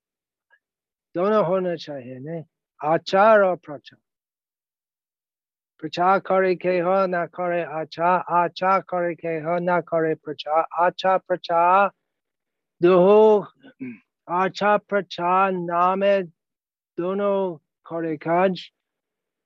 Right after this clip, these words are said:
Tumi सर्वगुरु, Tumi जगते आज। सनातन गोस्वामी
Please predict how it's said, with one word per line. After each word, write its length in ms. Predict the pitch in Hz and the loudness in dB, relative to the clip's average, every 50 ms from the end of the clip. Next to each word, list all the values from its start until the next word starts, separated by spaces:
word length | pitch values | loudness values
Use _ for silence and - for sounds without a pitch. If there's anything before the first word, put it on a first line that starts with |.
| _ _ _ _ _ _ _ - - | _ _ _ _ _ _ _ 0 4
Tumi 320 | 190 214 233 240 240 233 | 6 6 8 6 6 4
सर्वगुरु, 880 | - - 202 208 208 208 208 196 202 196 180 175 196 202 208 226 233 220 | 2 2 2 2 4 4 2 2 0 -2 0 0 2 2 2 0 -2 -4
Tumi 520 | 202 - 185 208 214 220 226 226 220 214 | -4 -6 -6 -4 -2 -2 -2 -2 -2 -2
जगते 800 | 180 139 - _ _ - 165 170 175 170 180 170 - - 165 160 | -4 -6 -10 _ _ -10 -6 -6 -4 -2 -2 -4 -4 -4 -4 -4
आज। 640 | 156 - 143 143 131 120 113 117 - - - - - _ _ _ _ _ _ _ _ _ _ _ _ _ _ _ _ _ _ _ _ _ _ _ _ _ _ _ _ _ _ - | -6 -6 -10 -12 -12 -14 -16 -18 -18 -20 -20 -20 -20 _ _ _ _ _ _ _ _ _ _ _ _ _ _ _ _ _ _ _ _ _ _ _ _ _ _ _ _ _ _ -14
सनातन 680 | - - 175 175 180 185 190 208 190 - 208 208 208 190 | -6 0 2 4 4 6 4 4 4 4 4 4 4 4
गोस्वामी 640 | 202 202 196 - - - 196 196 214 214 180 127 | 4 4 4 2 2 2 2 4 4 2 2 -2